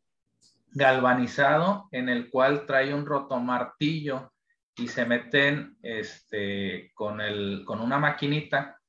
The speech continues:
en cinco segundos los puedes enterrar, pero hay que comprar un contenedor y hay que importarlo de España. Y el Reback hay que comprarlo en Monterrey, por lo cual los fletes, aunque salga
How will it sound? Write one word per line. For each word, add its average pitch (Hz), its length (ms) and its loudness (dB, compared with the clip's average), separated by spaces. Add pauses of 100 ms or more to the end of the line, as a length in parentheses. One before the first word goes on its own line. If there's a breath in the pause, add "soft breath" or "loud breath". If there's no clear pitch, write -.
(240)
en 104 420 -6
cinco 127 360 -2
segundos 143 760 0
los 110 220 -8
puedes 117 260 2
enterrar, 127 580 2 (380 loud breath)
pero 117 220 4
hay 117 140 4
que 139 160 -6
comprar 120 400 2
un 135 200 -4
contenedor 131 1000 2
y 120 140 -6
hay 110 220 -4
que 131 140 -2
importarlo 117 880 0
de 113 100 -2
España. 87 680 -6 (420)
Y 139 480 0
el 113 200 -2
Reback 139 600 2
hay 123 160 0
que 131 160 -6
comprarlo 123 540 2
en 123 80 -2
Monterrey, 127 960 0
por 110 180 -6
lo 110 200 -4
cual 117 240 6
los 131 220 0
fletes, 135 580 0 (840 soft breath)
aunque 117 500 0
salga 135 760 2